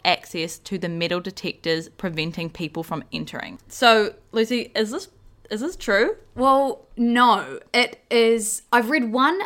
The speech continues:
Speaker 2: account of a little kind of scuffle between protesters and Trump supporters. Naturally, they are completely opposing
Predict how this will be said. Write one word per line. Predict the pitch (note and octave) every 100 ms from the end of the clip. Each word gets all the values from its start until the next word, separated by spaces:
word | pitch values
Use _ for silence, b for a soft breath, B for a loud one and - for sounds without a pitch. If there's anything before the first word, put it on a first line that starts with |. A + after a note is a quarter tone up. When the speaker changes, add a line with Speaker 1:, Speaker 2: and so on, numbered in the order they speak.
| -
Speaker 2:
account | - - A3+ F#3 A3 - - - b b b _
of | G#3+ G#3 G3+ F#3+ -
a | G#3+
little | G#3 G#3 G3+ G3+ G3
kind | G3+ - G3+
of | F#3+
scuffle | F#3 - F#3+ G#3
between | G3+ G3+ G#3 F#3+ F#3+
protesters | G3 G3 G#3 G#3 B3 A#3+
and | C4+
Trump | A3+ G3
supporters. | G3 F#3+ F3+ F#3 G3+
Naturally, | F#3+ F3+ - F#3 F#3
they | F3+ E3+
are | - E3+ - _
completely | - G3+ - F3+ F3+
opposing | F3 - F3 D#3 D3+